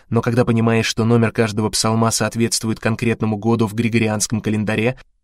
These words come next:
становится ясно, какое событие предвещается каждым пророчеством. Он поразительно точен, этот Микеле.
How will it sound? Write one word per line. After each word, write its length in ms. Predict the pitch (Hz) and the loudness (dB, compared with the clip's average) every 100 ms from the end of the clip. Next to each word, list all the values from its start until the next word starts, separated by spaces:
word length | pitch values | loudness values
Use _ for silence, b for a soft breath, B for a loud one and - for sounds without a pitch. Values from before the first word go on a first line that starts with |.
| _ _ - | _ _ -6
становится 540 | - 131 131 127 - | 0 4 4 2 0
ясно, 480 | 110 113 120 156 147 | 0 0 0 0 0
какое 280 | - 135 139 | -2 2 2
событие 540 | 123 117 101 113 135 131 | 2 0 0 0 0 2
предвещается 760 | 127 113 117 - 107 110 - | 0 0 0 0 -2 0 -2
каждым 400 | - 110 98 104 | 0 -2 -2 -6
пророчеством. 720 | 95 101 92 - - 92 - _ _ _ _ _ _ | -4 -6 -6 -8 -10 -12 -14 _ _ _ _ _ _
Он 140 | - 131 | 2 2
поразительно 540 | 131 127 147 143 143 | 4 2 2 4 2
точен, 360 | 143 160 - 101 | 4 0 0 -4
этот 200 | 101 107 | -4 -2
Микеле. 500 | 117 - 110 - | -2 0 -4 -4